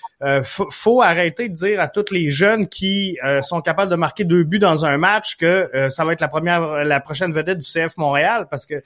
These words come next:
euh, c'est pas ça, c'est pas ça le but, là. Tu sais, il faut développer, oui, des athlètes, mais,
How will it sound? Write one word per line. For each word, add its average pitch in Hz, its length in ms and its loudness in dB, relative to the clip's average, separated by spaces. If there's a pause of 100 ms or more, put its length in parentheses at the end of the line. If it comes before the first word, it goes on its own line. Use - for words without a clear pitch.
(380)
euh, 120 220 -6
c'est - 160 -8
pas 160 80 -4
ça, 190 240 0
c'est - 140 -8
pas 170 80 -4
ça 185 160 -2
le 156 60 0
but, 208 280 0
là. 156 220 4
Tu - 60 -6
sais, 202 100 2
il 190 40 0
faut 208 220 2
développer, 165 480 0
oui, 190 220 -4
des 156 240 -2
athlètes, 233 340 -2
mais, 160 200 0